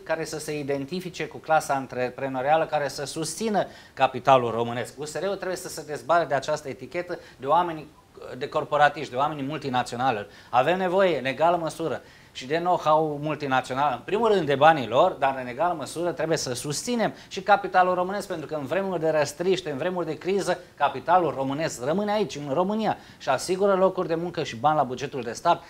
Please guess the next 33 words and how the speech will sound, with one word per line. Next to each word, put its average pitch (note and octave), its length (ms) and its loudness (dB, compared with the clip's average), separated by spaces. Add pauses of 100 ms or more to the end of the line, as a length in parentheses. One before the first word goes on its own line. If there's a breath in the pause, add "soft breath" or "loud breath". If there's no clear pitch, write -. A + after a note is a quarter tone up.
(160 loud breath)
Capitalul C#3+ 500 4
străin, F#3 260 -6
ai F#3+ 100 -2
văzut F#3+ 320 -2
că C3+ 80 -8
e C3 160 -2
foarte E3+ 320 2
fluid, D3 540 0
ai C#3+ 120 -4
văzut D3+ 300 -6
exemplul D#3 500 -4
ne-, D3+ 440 0
rezidenților, D#3+ 720 -4 (280 loud breath)
care C#3 340 2
în C3+ 60 -8
primele D#3 340 -4
șase D#3+ 320 2
luni E3+ 180 -2
anul D3+ 200 0
ăsta F3 180 0
au D#3 80 4
golit F#3 320 0
conturile F3 440 2
din C#3+ 160 -4
România, C3 320 0
aproape D#3 280 0
două D3+ 180 -6
miliarde D3+ 380 -2
de C#3+ 100 -6
euro. D3+ 280 -2 (320 loud breath)
În F#3 120 -6
fine, G3+ 280 -2 (1400 loud breath)
a, D3 200 0